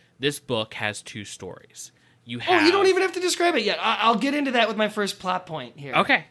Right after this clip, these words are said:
Speaker 1: let's go ahead. Go ahead.
Speaker 2: Yeah, yeah, absolutely. So, uh, uh, <clears throat> Jake's feeling down about this whole alien invasion thing. Um, and, and, you know, he, he's just gotten off of this one mission, you know, that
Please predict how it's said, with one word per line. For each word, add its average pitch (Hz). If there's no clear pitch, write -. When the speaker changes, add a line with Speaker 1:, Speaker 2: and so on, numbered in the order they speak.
Speaker 1:
let's 160
go 180
ahead. 180
Go 135
ahead. 107
Speaker 2:
Yeah, 247
yeah, 196
absolutely. 202
So, 190
uh, 180
uh, 160
<clears throat> -
Jake's 330
feeling 294
down 190
about 170
this 160
whole 220
alien 214
invasion 220
thing. 151
Um, 156
and, 156
and, 160
you 160
know, 151
he, 147
he's 147
just 170
gotten 175
off 165
of 156
this 156
one 156
mission, 151
you 143
know, 135
that 131